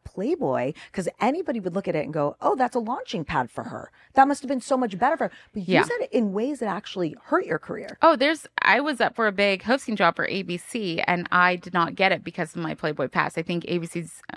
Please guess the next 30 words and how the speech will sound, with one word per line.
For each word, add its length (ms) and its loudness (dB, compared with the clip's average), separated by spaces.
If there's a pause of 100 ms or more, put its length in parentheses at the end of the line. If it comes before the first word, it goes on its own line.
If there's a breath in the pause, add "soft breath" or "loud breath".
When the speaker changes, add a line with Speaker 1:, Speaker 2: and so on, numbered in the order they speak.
(160)
Speaker 2:
owned 160 2
by 100 2
Disney 600 -2
or 460 4
Speaker 1:
Yeah, 60 -2
exactly. 420 -2
Speaker 2:
But 160 4
not 260 4
just 280 0
that, 200 6
but 180 2
even 220 -2
I 80 0
would 140 -2
go 120 0
to 60 0
auditions, 800 0
and 80 0
this 160 -2
was, 100 -12
like, 120 0
the 80 -4
beginning 640 -2 (180)
of, 360 0
like, 200 -2
what, 240 0 (180)
or 240 4
early 240 0
two 180 -6
thousands. 580 0